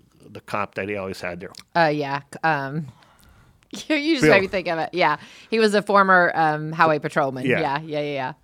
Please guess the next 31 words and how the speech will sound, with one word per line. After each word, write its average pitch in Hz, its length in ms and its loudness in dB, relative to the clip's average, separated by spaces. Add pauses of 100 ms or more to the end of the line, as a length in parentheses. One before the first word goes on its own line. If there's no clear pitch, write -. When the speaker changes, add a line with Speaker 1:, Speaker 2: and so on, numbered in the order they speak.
(100)
Speaker 2:
yeah. 226 80 -12
Speaker 1:
He, 127 80 -10 (200)
he 202 100 0
takes 131 400 -2
me, 127 240 -4 (680)
and 120 220 -4
I 113 180 -4
literally 151 360 2
get 117 160 -2
off 156 260 2
the 139 80 -4
plane, 123 340 -2
and 113 140 -8
I 110 60 0
walk 113 280 0
on 110 120 -4
the 101 60 -4
souvenir 98 420 -6
trailer, 90 420 -8 (140)
and 92 180 -10
I 90 40 -10
start 98 280 -8
selling 92 260 -8
souvenirs. 95 680 -8 (240)
Saturday, 127 640 -2
nine 127 240 -6
o'clock 127 340 -6
in 120 60 -6
the 117 60 -6
morning. 113 420 -8 (380)
Speaker 2:
Malcolm. 151 480 -2